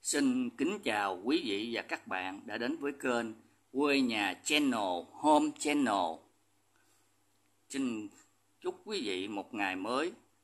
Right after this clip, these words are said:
vui vẻ, hạnh phúc, tốt lành. Hôm nay tôi sẽ đọc cuốn Nhật ký trưởng thành của đứa trẻ ngoan.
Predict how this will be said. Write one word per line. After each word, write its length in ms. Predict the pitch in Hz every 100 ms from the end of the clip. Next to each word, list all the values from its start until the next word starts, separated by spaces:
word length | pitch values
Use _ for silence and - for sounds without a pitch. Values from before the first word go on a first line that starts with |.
| -
vui 240 | 156 151
vẻ, 340 | 110 90 104 143
hạnh 240 | - 92 92
phúc, 240 | 151 - - _ _ _ -
tốt 220 | 165 120
lành. 260 | 101 85 - _ _ _ _ _ _ _ _ _ _ _ _
Hôm 260 | 127 127
nay 360 | 127 123 113 104 - _ _
tôi 140 | 131
sẽ 160 | 117 110
đọc 340 | 113 - - _ -
cuốn 200 | 123 165 196 - _
Nhật 200 | 117 117 - -
ký 260 | 147 170 214 -
trưởng 240 | 98 135
thành 400 | - 101 95 90 -
của 100 | 110
đứa 180 | 139 170
trẻ 260 | - 92 143
ngoan. 400 | 117 123 117 107